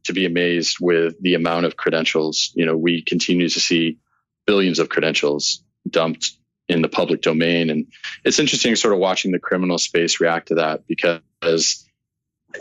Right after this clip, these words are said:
there's a lot of software out there that is actually developed for programmatic credential stuffing, you know, Sentry M B A,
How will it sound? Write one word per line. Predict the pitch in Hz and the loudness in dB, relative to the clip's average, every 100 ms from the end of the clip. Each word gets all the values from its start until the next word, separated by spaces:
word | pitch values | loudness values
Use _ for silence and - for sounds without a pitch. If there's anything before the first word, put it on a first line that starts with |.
| - | -6
there's | 143 127 110 | 0 2 4
a | 110 | 4
lot | 110 107 | 2 2
of | 95 | 2
software | 98 92 - 85 | 0 -2 0 0
out | 82 - | 0 -2
there | 82 80 | 0 0
that | 78 80 | 0 -2
is | 80 | 0
actually | 87 82 80 | 0 -2 -4
developed | 78 78 80 80 - | -4 -2 0 -2 -6
for | - 78 78 76 | -6 -4 -4 -4
programmatic | 90 82 80 80 80 | -2 -2 -2 -2 -4
credential | - 78 76 - | -6 -6 -4 -4
stuffing, | 76 - 76 - 76 73 - | -4 -4 -6 -6 -8 -8 -6
you | 78 | -4
know, | |
Sentry | 73 90 82 85 76 | -2 -2 0 -2 -2
M | 82 | -2
B | 78 82 | 0 2
A, | 85 85 85 | 2 2 0